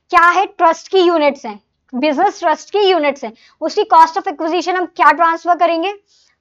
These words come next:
क्या रेफर करेंगे? Cost of acquisition to him of the shares। जिस अमाउंट में, जिस अमाउंट में उसने शेयर परचेज किए थे, उसी अमाउंट को हम उस एसेट्स की कैपिटल,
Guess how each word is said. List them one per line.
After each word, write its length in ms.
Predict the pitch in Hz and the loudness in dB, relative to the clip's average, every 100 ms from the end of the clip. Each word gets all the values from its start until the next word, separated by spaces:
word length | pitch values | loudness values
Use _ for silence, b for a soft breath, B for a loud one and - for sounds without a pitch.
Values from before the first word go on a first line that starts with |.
| _ | _
क्या 220 | 311 320 | 4 6
रेफर 320 | 330 320 349 | 6 4 2
करेंगे? 420 | 339 339 339 392 453 - _ _ _ _ _ _ _ _ _ 311 | 2 0 0 -4 -6 -12 _ _ _ _ _ _ _ _ _ 4
Cost 260 | 330 392 | 6 4
of 260 | 440 403 339 | 0 0 -2
acquisition 560 | 302 277 302 320 339 320 | -2 -6 -4 -4 -6 -2
to 120 | 330 294 | -4 -2
him 120 | 302 | -6
of 220 | 311 254 240 | -4 -2 -2
the 160 | 269 | -4
shares। 280 | 269 233 208 - _ _ _ _ _ - - | -4 -8 -10 -16 _ _ _ _ _ -20 -8
जिस 220 | 320 381 415 | -4 0 2
अमाउंट 480 | 349 330 320 320 | 4 6 4 0
में, 260 | 311 330 330 - _ | -4 -6 -8 -14 _
जिस 280 | 208 302 339 | -10 -6 -4
अमाउंट 340 | 330 294 285 | -2 -2 -4
में 80 | 302 | -8
उसने 200 | 294 311 | -10 -10
शेयर 240 | 302 277 277 | -6 -4 -2
परचेज 600 | 262 226 - 254 285 294 | -4 -8 -8 -8 -8 -8
किए 140 | 302 | -8
थे, 140 | 302 | -8
उसी 400 | 294 311 302 370 | -10 -8 -6 -2
अमाउंट 420 | 370 294 254 233 226 | -2 0 -2 -4 -8
को 140 | 294 b b - | -12 b b 0
हम 120 | 339 | 0
उस 340 | 339 349 403 359 302 | 2 -2 -2 -2 -4
एसेट्स 340 | 285 277 269 | 0 0 0
की 120 | 339 | -6
कैपिटल, 720 | 339 330 262 277 - 370 262 | 0 0 2 -2 -2 -2 -4